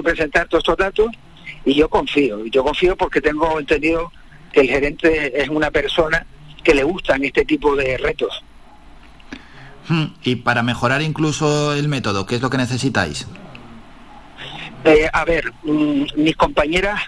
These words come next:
Speaker 1: eh, las matronas, eh, también apoyan y me derivan pacientes.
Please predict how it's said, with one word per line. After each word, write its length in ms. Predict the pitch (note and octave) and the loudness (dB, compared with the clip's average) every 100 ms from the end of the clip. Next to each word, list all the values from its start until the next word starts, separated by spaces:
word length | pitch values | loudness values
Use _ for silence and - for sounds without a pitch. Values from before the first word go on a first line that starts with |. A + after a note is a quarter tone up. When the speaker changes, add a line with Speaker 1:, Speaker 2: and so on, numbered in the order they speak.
| - | -2
Speaker 1:
eh, 540 | D3+ C#3 C3+ A#2+ A2 G#2+ - - | 2 4 2 0 -4 -6 -14 -6
las 260 | A3+ B2 | 2 2
matronas, 480 | B2+ B2 C3+ B2 - - - - - - - - - | 2 0 0 0 -4 -8 -14 -20 -16 -12 -12 -12 -2
eh, 300 | B2 B2+ A#2+ | 2 2 2
también 480 | C3 B2+ C#3+ C3 A#2+ - - - | -2 2 2 2 -2 -14 -18 -4
apoyan 640 | - - C3+ C#3+ D3+ D3 | -2 2 2 2 0 0
y 80 | D3 | -4
me 120 | A#2 | -2
derivan 480 | A2 A2 C#3 D3 C#3 | 0 0 0 0 -2
pacientes. 720 | B2+ - - C#3+ D3+ - E3 | -2 -2 0 0 0 0 0